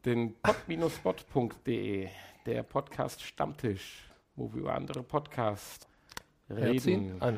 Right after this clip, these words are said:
Speaker 2: äh, reden. Nein, wir ziehen nicht her. Keine
Speaker 1: Ja.
Speaker 2: Angst. Vielleicht ist eure auch dabei. Demnächst. Vielleicht.
Speaker 1: Ja.
Speaker 2: Wenn ihr uns schreibt und
Speaker 1: Da wird's
Speaker 2: sagt, ihr möchtet gern dabei sein, dann seid ihr vielleicht dabei.
Speaker 1: Da wird's auch noch eine Folge vor Weihnachten geben.
Speaker 2: Das ist so, ja.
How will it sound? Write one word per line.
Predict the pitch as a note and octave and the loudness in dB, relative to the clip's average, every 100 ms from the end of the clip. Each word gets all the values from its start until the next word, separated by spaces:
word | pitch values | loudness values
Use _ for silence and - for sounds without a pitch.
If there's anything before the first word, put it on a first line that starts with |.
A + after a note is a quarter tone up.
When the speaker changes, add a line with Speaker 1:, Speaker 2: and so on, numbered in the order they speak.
| - | 0
Speaker 2:
äh, | |
reden. | A2 G#2 A2 G#2+ _ _ - - _ - | 0 0 -4 -8 _ _ -20 -20 _ -8
Nein, | A2+ | -6
wir | D3 | -6
ziehen | - G2+ | -6 -6
nicht | G2+ - | -6 -8
her. | - - - _ | -10 -12 -20 _
Keine | - A2 | 0 0
Speaker 1:
Ja. | A2 | -2
Speaker 2:
Angst. | A#2 - - - - _ _ - - | -6 -10 -18 -20 -20 _ _ -20 -14
Vielleicht | - G2+ - | -10 -10 -10
ist | - | -16
eure | - - G2 G2 | -10 -6 -4 -4
auch | C#3+ | -4
dabei. | - A2+ - - - _ _ _ - | -4 -4 -6 -12 -18 _ _ _ -8
Demnächst. | G#2 G#2 G2+ - _ _ _ _ _ - | -6 -6 -8 -14 _ _ _ _ _ -14
Vielleicht. | - B2+ D#3 C#3 - _ - _ - | -6 -6 -6 -10 -18 _ -20 _ -6
Speaker 1:
Ja. | E3 B2 _ - | -4 -4 _ -4
Speaker 2:
Wenn | A2 | -2
ihr | A2 | 0
uns | A#2 - | -2 -4
schreibt | - A2 C#3+ | 0 0 2
und | C3 | 0
Speaker 1:
Da | A2 | 2
wird's | A#2+ B2 | 4 2
Speaker 2:
sagt, | - | -2
ihr | A#2 | 0
möchtet | A2+ A#2+ C#3+ | 0 0 -2
gern | C#3+ C#3 | -2 2
dabei | C3 G#2+ G#2+ | 2 4 2
sein, | A2 A#2 B2 | 2 -2 -2
dann | G#2+ | -2
seid | G#2+ G2+ | -2 -4
ihr | |
vielleicht | - A#2 A2+ | -6 -6 -6
dabei. | C3+ E3 C#3+ | -6 -4 -2
Speaker 1:
Da | A2 | -2
wird's | A2+ - | -4 -2
auch | B2+ | -2
noch | D3+ | 0
eine | D3+ D#3 | -2 -2
Folge | D3 D#3 D#3+ | -2 -2 -2
vor | D3+ D3 | -2 0
Weihnachten | D3 D#3 - C#3+ | 0 -2 -6 -4
geben. | D#3 F3+ - _ _ _ _ _ - - - _ _ _ _ | -4 -4 -10 _ _ _ _ _ -20 -20 -20 _ _ _ _
Speaker 2:
Das | - - - - - - | -12 -12 -16 -18 -14 -6
ist | C3+ - | -6 -6
so, | - G2+ G2+ | -4 -4 -4
ja. | G2+ G2+ A#2+ | -4 -4 -4